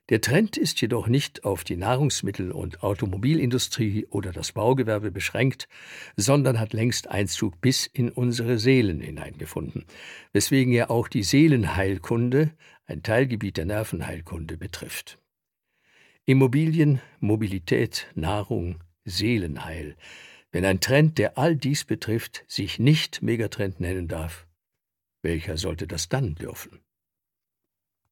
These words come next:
Singles in Deutschland. Hierzu zunächst ein paar Fakten. In Deutschland ist der Trend zu Singularisierung seit Jahren ungebrochen.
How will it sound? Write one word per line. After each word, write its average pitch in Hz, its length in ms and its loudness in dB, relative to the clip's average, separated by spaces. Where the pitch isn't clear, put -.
Singles 156 580 6
in 123 160 0
Deutschland. - 720 -8
Hierzu 123 420 4
zunächst 90 440 -2
ein 95 100 -4
paar 95 120 -2
Fakten. - 500 -10
In 107 160 2
Deutschland 143 580 6
ist - 200 -4
der 80 100 -8
Trend 120 320 0
zu - 500 -2
Singularisierung 120 1040 2
seit 82 260 -8
Jahren 101 340 -2
ungebrochen. - 800 -2